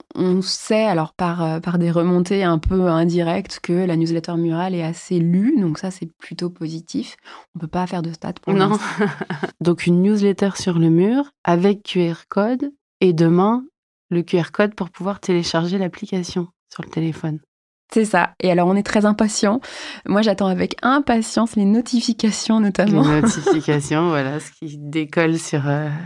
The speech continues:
Speaker 1: Voilà.
Speaker 2: une communication, c'est les notifications.
Speaker 1: Parce que, voilà, on va pouvoir faire du push, enfin.
Speaker 2: Mm.
Speaker 1: Et ça,
Speaker 2: Mm.
Speaker 1: c'est génial. C'est-à-dire que, euh, là où on nous disait qu'on n'a pas le temps de, de lire le mail, qu'on n'a pas le temps de se connecter, ce que je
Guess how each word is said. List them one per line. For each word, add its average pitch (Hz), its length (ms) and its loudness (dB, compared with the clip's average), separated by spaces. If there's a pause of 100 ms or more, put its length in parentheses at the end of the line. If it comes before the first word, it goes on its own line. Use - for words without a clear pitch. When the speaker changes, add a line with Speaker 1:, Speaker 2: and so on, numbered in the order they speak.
(140)
Speaker 1:
Voilà. 180 240 2
Speaker 2:
une 165 140 4
communication, 156 720 0
c'est 175 120 -4
les 160 100 -2
notifications. - 420 -10 (280)
Speaker 1:
Parce 180 200 0
que, 170 360 2
voilà, 220 180 4
on 175 40 4
va 156 80 2
pouvoir 165 200 -2
faire 175 140 0
du 202 100 0
push, 349 480 0
enfin. 208 460 0
Speaker 2:
Mm. 175 200 0
Speaker 1:
Et 170 120 0
ça, 196 140 0
Speaker 2:
Mm. - 20 0
Speaker 1:
c'est 165 180 0
génial. 220 460 0
C'est-à-dire 180 400 -4
que, 180 100 -4
euh, 160 560 0 (160)
là 208 200 2
où - 20 2
on 190 120 2
nous 185 120 2
disait 185 320 0
qu'on 175 320 2
n'a 165 100 2
pas 175 120 -2
le 175 60 0
temps 170 420 2
de, - 20 2
de 165 120 2
lire 170 200 2
le 170 140 2
mail, 190 360 4
qu'on 175 80 0
n'a 160 140 0
pas 180 80 -2
le 170 60 -2
temps 175 100 0
de 170 40 -2
se 185 100 -4
connecter, 180 520 -2
ce 185 100 -8
que 160 180 -8
je 160 100 -10